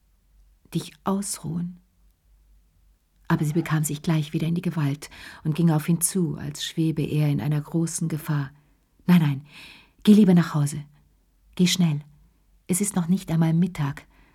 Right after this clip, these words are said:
Ein schönes, heißes Bad wird dir wieder auf die Beine helfen. Und dann die frische Luft. Hier, deine Handschuhe.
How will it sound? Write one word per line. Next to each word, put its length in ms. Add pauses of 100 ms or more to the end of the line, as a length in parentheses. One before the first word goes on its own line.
(300)
Ein 160
schönes, 480
heißes 320
Bad 400
wird 140
dir 100
wieder 160
auf 80
die 100
Beine 300
helfen. 420 (640)
Und 140
dann 140
die 100
frische 340
Luft. 380 (760)
Hier, 360
deine 280
Handschuhe. 460